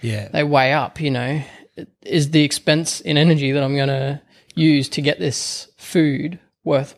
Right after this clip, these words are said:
Speaker 2: worth my while? Well, you know, you don't expend too much energy going down to the shops and buying some food.
Speaker 1: <laughs>
Speaker 2: But if you have to really work for your food, one, it makes you respect that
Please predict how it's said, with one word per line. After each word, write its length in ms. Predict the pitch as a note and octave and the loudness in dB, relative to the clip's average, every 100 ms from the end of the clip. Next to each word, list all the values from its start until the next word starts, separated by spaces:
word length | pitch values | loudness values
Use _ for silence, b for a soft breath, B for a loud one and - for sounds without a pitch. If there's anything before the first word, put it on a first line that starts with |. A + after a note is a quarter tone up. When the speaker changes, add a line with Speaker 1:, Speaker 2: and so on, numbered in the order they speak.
| - | -8
Speaker 2:
worth 220 | D#3 C3+ | -6 -6
my 100 | D3 | -4
while? 360 | D3 E3 - - B B B - | -2 -2 -4 -10 B B B -2
Well, 460 | D#3+ D#3 D3+ D#3 _ _ F3+ - | 2 4 2 -2 _ _ -18 -14
you 120 | - F#3+ | 0 4
know, 60 | |
you 80 | C#3 | 4
don't 220 | E3+ F3+ - | 2 0 -6
expend 440 | E3 - D3 D3+ | -8 -2 0 0
too 80 | D#3+ | -2
much 180 | D3 - | -4 -4
energy 280 | D3+ C3+ C3+ | -4 -4 -4
going 200 | C#3 C#3 | -4 -6
down 160 | C3 | -6
to 60 | B2 | -6
the 120 | C3+ | -8
shops 280 | - D#3 - | -6 -8 -8
and 100 | D3 | -8
buying 220 | C#3 C3 | -4 -6
some 160 | B2+ C#3 | -6 -10
food. 260 | - D3 D3 | -8 -8 -10
Speaker 1:
<laughs> 40 | B B B _ | B B B _
Speaker 2:
But 320 | - D3 - _ | 0 0 -2 _
if 160 | F#3 | 0
you 60 | F#3 | 2
have 100 | D#3 | 2
to 100 | E3+ | 2
really 240 | E3+ E3 | 4 4
work 240 | C#3 D3 D#3+ | 4 2 2
for 120 | - | -4
your 100 | C3+ | -6
food, 280 | - F3+ C3+ | -2 -2 0
one, 200 | D3+ D3+ | 0 0
it 80 | D#3 | 0
makes 240 | D#3 - | -4 -4
you 80 | D3+ | -4
respect 520 | C3 - D#3 - - | -4 -6 -6 -8 -6
that 300 | C#3 C3 - | -4 -4 -6